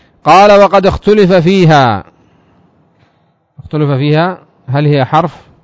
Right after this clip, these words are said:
طيب، أم أنها اسم؟ وما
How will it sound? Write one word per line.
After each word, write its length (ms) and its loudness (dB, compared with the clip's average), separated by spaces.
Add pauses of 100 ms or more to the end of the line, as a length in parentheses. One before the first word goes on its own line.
(800)
طيب، 340 -4 (540)
أم 120 -4
أنها 520 -2
اسم؟ 280 -8 (840)
وما 520 -2